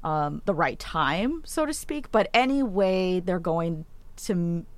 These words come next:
get more comfortable with making that decision to hire a consultant and to come in for employee, um, engagement or culture shifting. Um, that curiosity piece is really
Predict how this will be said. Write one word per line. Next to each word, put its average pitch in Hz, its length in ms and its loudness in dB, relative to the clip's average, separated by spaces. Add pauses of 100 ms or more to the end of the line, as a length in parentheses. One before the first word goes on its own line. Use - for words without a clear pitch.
(320)
get 190 200 2
more 185 180 2
comfortable 160 680 -4
with 160 160 0
making 160 320 -2
that - 160 -2
decision 156 600 -4
to - 80 -8
hire 160 400 0
a 156 60 0
consultant 156 840 -2
and 165 120 -4
to 180 80 -6
come 165 240 -4
in 151 280 -2 (240)
for 170 200 2
employee, 165 720 0 (360)
um, 156 420 2
engagement 160 580 0
or 165 80 2
culture 160 440 -4
shifting. 156 680 -8 (300)
Um, 170 180 2
that 185 140 4
curiosity 175 680 2
piece 143 260 -8
is 156 200 -6
really 147 600 -2